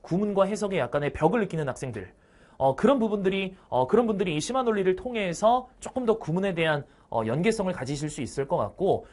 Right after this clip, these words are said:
역시 제 심화 구문 강좌와도 연계가 되는 강좌라는 거 말씀을 드리고요. 그 다음에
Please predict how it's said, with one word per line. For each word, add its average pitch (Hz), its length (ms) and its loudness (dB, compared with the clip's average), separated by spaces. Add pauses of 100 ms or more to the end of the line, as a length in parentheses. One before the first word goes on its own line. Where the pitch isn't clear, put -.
(220)
역시 151 340 4
제 151 200 0
심화 311 400 2
구문 175 280 -2
강좌와도 131 580 0
연계가 139 380 0
되는 123 200 -6
강좌라는 123 440 -4
거 120 60 0
말씀을 117 320 -8
드리고요. 135 560 -4 (640)
그 208 100 2
다음에 175 400 6